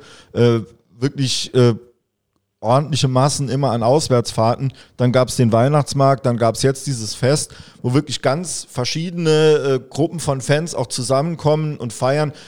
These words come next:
Das wär, ich hab mit Benne beim, beim Fest nochmal drüber gesprochen, das wär vor, vor zehn, fünfzehn Jahren, wär das undenkbar gewesen, dass so... Äh, so eine heterogene, äh, Fanmasse zusammen feiert. Das war ja früher in Saarbrücken, ihr werdet euch erinnern,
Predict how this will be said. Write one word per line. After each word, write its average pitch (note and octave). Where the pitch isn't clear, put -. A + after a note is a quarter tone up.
Das -
wär, C#3+
ich -
hab C3+
mit A#2
Benne D3+
beim, B2
beim A2+
Fest D3
nochmal C3
drüber C3
gesprochen, C3
das -
wär C#3
vor, B2+
vor A#2
zehn, D#3
fünfzehn C#3+
Jahren, C3
wär A#2+
das A#2
undenkbar D3+
gewesen, C3
dass A#2+
so... D#3+
Äh, C3+
so C#3
eine D#3
heterogene, D3
äh, B2
Fanmasse C#3
zusammen B2
feiert. C3+
Das A2+
war B2
ja B2
früher D3+
in B2
Saarbrücken, C3+
ihr A#2
werdet B2
euch A#2
erinnern, C3+